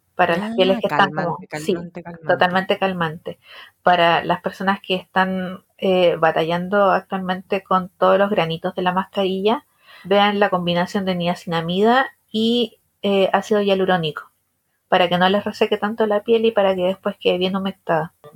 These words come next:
Speaker 1: ¿Qué cosa más? Si ustedes ya pasaron de los veinticinco, empiecen a, in-,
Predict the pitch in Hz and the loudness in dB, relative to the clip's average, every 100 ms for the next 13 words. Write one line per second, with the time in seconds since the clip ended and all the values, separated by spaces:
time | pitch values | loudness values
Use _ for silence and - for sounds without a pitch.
0 | - - 220 214 - 202 165 175 - _ | -20 -6 -2 -2 0 0 2 0 -8 _
1 | _ _ _ 208 - - 214 208 202 208 | _ _ _ -10 -4 2 2 2 2 2
2 | 208 208 190 208 208 202 202 202 202 190 | 2 2 0 0 -2 -2 -4 -2 -6 -6
3 | 208 - 214 220 - 233 226 - _ _ | -12 -8 -8 -8 0 2 2 -4 _ _
4 | _ - 165 180 196 226 202 208 214 226 | _ -6 -4 -2 -2 -2 0 2 2 2
5 | 214 _ - 190 | 0 _ -12 -12